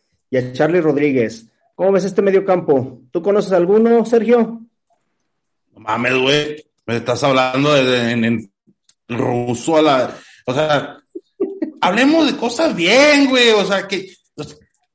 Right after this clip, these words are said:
Speaker 2: Andrés Guardado lo conozco, me extraña que lo, lo ma-, que, que lo madreen de esa manera, porque si algún jugador le ha dado alegrías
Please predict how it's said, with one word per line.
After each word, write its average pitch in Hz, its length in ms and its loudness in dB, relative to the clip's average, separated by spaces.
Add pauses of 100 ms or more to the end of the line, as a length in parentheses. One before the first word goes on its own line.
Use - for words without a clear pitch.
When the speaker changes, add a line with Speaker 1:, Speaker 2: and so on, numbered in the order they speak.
(140)
Speaker 2:
Andrés 220 300 0
Guardado 233 380 4
lo 196 140 0
conozco, 208 420 0
me 196 140 -2
extraña 247 760 0 (380)
que 175 160 0
lo, 156 400 0
lo 160 200 0
ma-, 147 340 0
que, - 340 -4
que 151 140 0
lo 147 120 0
madreen 147 460 0
de 196 60 0
esa 196 180 -2
manera, 185 400 0
porque 151 260 -10
si 143 160 -6
algún 170 560 -4
jugador 156 320 0
le 170 60 2
ha 170 40 2
dado 170 200 2
alegrías 151 500 -2